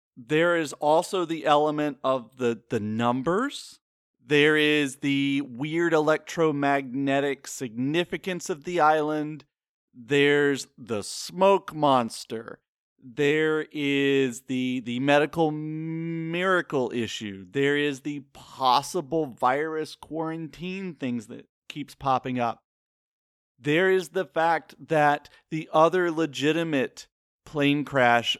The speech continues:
on the island involved a plane that took off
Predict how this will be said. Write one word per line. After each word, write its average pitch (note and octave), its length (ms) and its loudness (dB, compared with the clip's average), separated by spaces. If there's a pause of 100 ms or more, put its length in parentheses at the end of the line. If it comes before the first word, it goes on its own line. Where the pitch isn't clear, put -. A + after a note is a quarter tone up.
(120)
on D3+ 260 4
the E3+ 160 -6
island C3 640 2 (280)
involved D#3 640 4
a D#3+ 120 -2
plane F#3 540 -4
that D#3 200 -4
took - 400 -6
off D#3 460 4